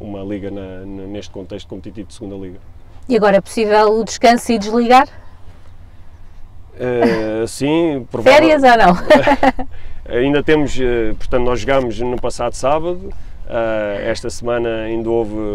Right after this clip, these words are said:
Speaker 1: uma série de reuniões no, no, no sentido de, de preparar a próxima época, quando nas próximas, eh, duas semanas conseguir, eh, desligar, eh, o,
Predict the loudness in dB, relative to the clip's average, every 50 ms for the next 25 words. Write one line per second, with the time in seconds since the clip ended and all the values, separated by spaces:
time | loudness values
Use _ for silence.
0 | -4 -6 -6 -6 -6 -6 -4 -4 -4 -4 -6 -6 -6 -6 -4 -2 -2 -2 -2 -4
1 | -2 -2 -2 -4 -4 -4 -4 -4 -6 -6 -6 -6 -4 -4 -4 -2 -2 -2 -2 -2
2 | -2 -2 -2 -4 -4 -6 -6 -6 -6 -6 -6 -6 -4 -2 -2 -2 -2 -2 -2 -2
3 | -4 -4 -4 -6 -6 -6 -6 -6 -4 -4 -4 -4 -4 -6 -8 -10 -10 -10 -12 -14
4 | -16 -14 -12 -10 -8 -4 -2 -2 -2 -2 -4 -6 -6 -4 -4 -4 -4 -4 -6 -6
5 | -6 -6 -6 -6 -8 -8 -8 -10 -10 -8 -10 -10 -8 -6 -4 -6 -6 -6 -8 -8
6 | -6 -4 -4 -6 -6 -8 -12 -14 -16 -16 -14 -14 -12 -8 -8 -8 -8 -8 -6 -4
7 | -2 -2 -2 -2 -4 -4 -6 -6 -8 -6 -6 -4 -2 -2 0 0 0 0 -2 -4
8 | -6 -8 -10 -10 -12 -14 -14 -12 -10 -8 -8